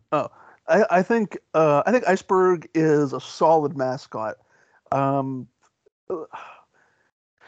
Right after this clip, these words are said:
is he in the top five? Maybe, maybe the back half of the top five. As much as I don't want to, I think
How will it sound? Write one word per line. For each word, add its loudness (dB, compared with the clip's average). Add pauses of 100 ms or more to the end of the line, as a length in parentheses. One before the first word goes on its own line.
(320)
is -2
he 2
in 2
the 2
top 0
five? 0 (2250)
Maybe, 0 (260)
maybe 2
the 2
back 0
half -2
of -4
the -4
top -4
five. -4 (1600)
As -4
much 0
as 0
I 2
don't 2
want 0
to, 0
I 0
think -4